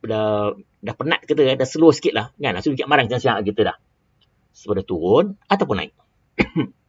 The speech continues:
Okey. Itu kelebihan Heiken Ashi, ya. Okey, next one. Alright. Okey, inilah contoh strategi, ya. Okey, sekarang soalan dia, kita tanya, tanya macam mana, macam nak buat strategi, macam nak buat, ya. Okey, macam kita nak buat.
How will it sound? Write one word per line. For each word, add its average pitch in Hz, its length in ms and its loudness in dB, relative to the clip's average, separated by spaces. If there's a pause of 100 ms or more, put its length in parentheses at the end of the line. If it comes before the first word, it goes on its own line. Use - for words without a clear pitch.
(140)
Okey. - 160 2 (960)
Itu 117 240 -4
kelebihan 104 400 -4
Heiken - 240 -14
Ashi, - 240 -12
ya. 139 80 -6 (2000)
Okey, - 160 -12 (160)
next 98 240 -8
one. 98 160 -4 (800)
Alright. - 320 -10 (960)
Okey, - 320 -20
inilah 127 400 -4
contoh 104 240 -6
strategi, 87 400 -8
ya. 123 160 -6
Okey, - 160 -16
sekarang 107 240 -8
soalan 98 240 -2
dia, 135 80 0
kita 104 240 -2
tanya, 113 320 0
tanya 113 160 -2
macam 143 160 -2
mana, - 80 -4
macam 92 80 -2
nak 90 80 -4
buat - 80 -8
strategi, 107 320 -6
macam 180 160 -4
nak 165 100 -6
buat, 180 140 0
ya. 214 160 -2
Okey, 87 560 2
macam - 160 -10
kita - 160 -6
nak - 80 -10
buat. - 80 -8